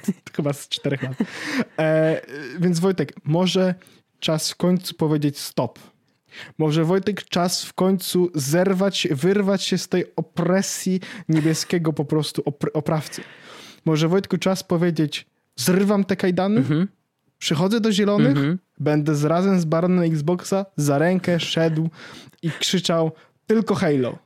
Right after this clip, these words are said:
Speaker 2: No właśnie, ja,
Speaker 1: Tylko
Speaker 2: mnie
Speaker 1: Gearsy.
Speaker 2: ten Baron tylko tutaj odstrasza.
Speaker 1: No kuźwa, to też mnie odstrasza, nie chciałbym być... Ale no już... No. Sa-,
Speaker 2: Ale
Speaker 1: ale wiesz co,
Speaker 2: kochamy
Speaker 1: ale je-
Speaker 2: przecież Barona, wiadomo.
Speaker 1: Tak, ale wiesz, wiesz, Wojtek, najle-, najważniejsze jest to,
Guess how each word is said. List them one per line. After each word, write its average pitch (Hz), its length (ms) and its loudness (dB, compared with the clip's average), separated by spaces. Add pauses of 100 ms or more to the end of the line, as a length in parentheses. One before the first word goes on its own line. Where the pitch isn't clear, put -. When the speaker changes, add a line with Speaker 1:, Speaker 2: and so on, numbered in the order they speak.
Speaker 2:
No 139 80 -2
właśnie, 156 280 0
ja, 143 180 0
Speaker 1:
Tylko 180 260 2
Speaker 2:
mnie 143 100 4
Speaker 1:
Gearsy. 147 180 4
Speaker 2:
ten 135 160 2
Baron 127 320 0
tylko 123 260 -4
tutaj 120 340 -2
odstrasza. 120 640 -4 (640)
Speaker 1:
No 214 180 4
kuźwa, 208 320 2
to 453 120 6
też 294 240 4
mnie 233 120 4
odstrasza, 254 680 4 (120)
nie 277 140 4
chciałbym 233 480 2
być... 269 220 0 (680)
Ale 240 200 2
no 254 180 0
już... 240 160 0 (720)
No. 262 200 -2 (640)
Sa-, - 120 -2 (100)
Speaker 2:
Ale - 0 -
Speaker 1:
ale 202 180 4
wiesz 220 80 -6
co, 202 100 2 (320)
Speaker 2:
kochamy - 180 2
Speaker 1:
ale 202 180 2
je- 127 140 0
Speaker 2:
przecież 127 360 -2
Barona, 123 460 -2
wiadomo. 120 420 -2
Speaker 1:
Tak, 185 260 0
ale 196 180 0 (460)
wiesz, 185 240 -2
wiesz, 175 180 -2
Wojtek, 147 260 -2
najle-, 156 280 0
najważniejsze 170 460 0
jest 156 140 -6
to, 127 180 -2